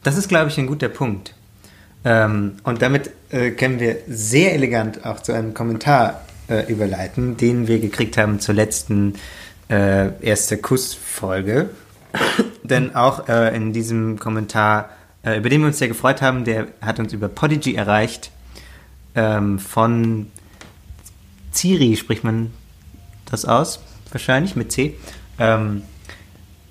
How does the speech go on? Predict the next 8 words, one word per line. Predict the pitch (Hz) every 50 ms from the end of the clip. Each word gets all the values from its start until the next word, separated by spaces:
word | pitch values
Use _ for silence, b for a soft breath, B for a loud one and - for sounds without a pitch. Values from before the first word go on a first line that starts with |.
| - - - - - - - - - -
der, | 123 117 117 113 113 113 113 113
dem | 101 117 120 120 123 120 120 110
wir | 117 120 117 113 113 113
nicht | 117 - 110 117 104 107 113 110 - - - -
ganz, | 113 131 165 190 190 - - - - - - _ -
ähm, | 135 135 135 135 135 135 135 135
zitieren | - - 135 127 - - 151 143 143 143 135
werden, | 131 131 127 127 127 127 127